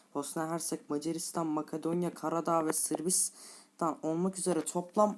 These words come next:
on üç tane Balkan devletini burada yarıştıracağız. Haritadan da World Provinces uygulamasıyla da şey yapacağız. Şimdi ben bunu nasıl yapsam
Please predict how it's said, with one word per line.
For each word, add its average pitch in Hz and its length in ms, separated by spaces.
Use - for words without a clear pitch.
on 226 160
üç 262 220
tane 208 560
Balkan 135 400
devletini 170 1120
burada 190 220
yarıştıracağız. 160 920
Haritadan 208 720
da 226 260
World 190 360
Provinces 208 600
uygulamasıyla 185 800
da 214 60
şey 208 200
yapacağız. 131 680
Şimdi 202 480
ben 226 200
bunu 226 380
nasıl 214 320
yapsam 196 560